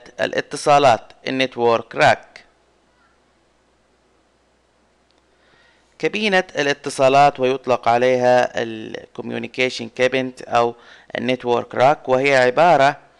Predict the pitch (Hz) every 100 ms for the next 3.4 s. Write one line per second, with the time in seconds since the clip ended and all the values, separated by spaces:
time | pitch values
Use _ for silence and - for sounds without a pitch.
0 | - - _ - 123 135 135 - 127 131
1 | 131 - 139 139 151 120 127 - _ -
2 | 127 - 131 147 151 135 131 123 123 135
3 | 123 113 123